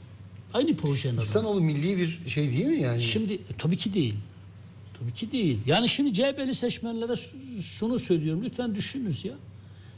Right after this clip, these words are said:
Speaker 1: Yani işit üzerinden Recep Tayyip Erdoğan'ı vuruyorlar. Ama işit'in arkasında başta Suudi Arabistan ve Körfez ülkeleri var. Onun arkasındaki ba-, ba-, başka büyük güçleri ben söylemeyeyim. İktidar Partisi milletvekili olduğum için biraz daha,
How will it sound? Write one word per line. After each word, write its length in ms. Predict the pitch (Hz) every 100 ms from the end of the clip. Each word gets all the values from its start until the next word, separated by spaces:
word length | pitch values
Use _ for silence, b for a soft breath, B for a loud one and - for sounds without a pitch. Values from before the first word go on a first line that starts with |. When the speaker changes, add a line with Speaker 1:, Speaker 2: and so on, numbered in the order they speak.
| -
Speaker 1:
Yani 400 | 175 226 220 175 B B -
işit 400 | 226 - 302 302
üzerinden 520 | 214 208 220 214 214 208
Recep 340 | 185 214 -
Tayyip 280 | 208 214 220
Erdoğan'ı 520 | 220 208 180 165 165
vuruyorlar. 760 | 151 160 208 233 240 220 - - - - -
Ama 180 | 185 -
işit'in 360 | - - 269 254
arkasında 600 | 202 190 175 175 175 165
başta 300 | 165 196 185
Suudi 320 | 185 175 180
Arabistan 460 | 175 - 185 170
ve 80 | 143
Körfez 400 | 143 135 180 185
ülkeleri 440 | 202 175 208 208 214
var. 140 | 214 B B B -
Onun 120 | 185
arkasındaki 600 | 170 165 - 170 165 175
ba-, 220 | 156 165 - 147
ba-, 180 | 151 143
başka 360 | 156 147 175 143
büyük 220 | 160 165
güçleri 380 | 165 - 165 156
ben 140 | 151
söylemeyeyim. 640 | 135 151 160 151 123 170 208 B B B 175
İktidar 340 | - 165 147
Partisi 280 | 143 135 151
milletvekili 540 | 143 143 147 135 143
olduğum 280 | 143 139 143
için 220 | 135 139
biraz 260 | 139 139 120
daha, 240 | 135 131